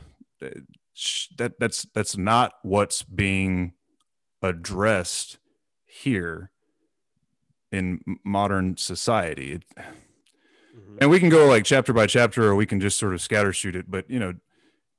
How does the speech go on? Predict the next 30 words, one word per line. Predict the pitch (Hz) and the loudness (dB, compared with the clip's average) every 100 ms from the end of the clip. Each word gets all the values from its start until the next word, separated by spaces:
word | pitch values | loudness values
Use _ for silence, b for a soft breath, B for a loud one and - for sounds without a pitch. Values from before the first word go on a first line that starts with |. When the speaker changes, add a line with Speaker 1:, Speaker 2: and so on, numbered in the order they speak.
| - | -6
Speaker 1:
people, | 190 190 170 | -4 0 0
the, | 110 135 117 | -2 -4 -6
the, | 120 120 - | -4 -4 -4
the, | 110 110 | -4 -4
the, | 107 | -6
pro-, | - 110 - | -6 -8 -6
the | 101 | -4
medical | 110 196 - 107 | 0 0 0 -4
profession | - - 101 95 101 | -4 -6 -6 -6 -6
isn't | 107 101 107 | -6 -4 -4
even | 104 98 85 | -4 -6 -6
diagnosing | 110 117 110 98 98 143 165 107 92 | -4 -2 -2 -4 -4 -4 -6 -8 -10
this | 87 82 - | -10 -14 -14
anymore. | 90 82 - - - - _ _ _ _ _ - | -16 -16 -18 -20 -20 -20 _ _ _ _ _ -8
It's | 117 - | -6 -4
a | 110 | -4
self-diagnosed | - - 160 147 113 131 131 117 120 117 - | -2 0 0 0 -2 0 0 0 -2 -2 -4
issue. | 131 156 - 73 - _ _ _ _ _ _ _ | -8 -8 -10 -14 -20 _ _ _ _ _ _ _
To | - 123 | -10 -6
your | 120 | -2
point, | - 147 95 | 0 0 -4
if | 120 | -6
you've | 135 | -6
got | 156 127 | -4 -4
a | |
twelve | - 131 139 123 | -4 -2 -2 -2
or | 110 | -6
thirteen-year-old | 127 101 - 127 120 110 104 87 | -8 -8 -8 -4 -4 -2 -4 -6
girl | 110 139 117 104 | -6 -4 -4 -6
who's, | 98 95 87 | -8 -10 -12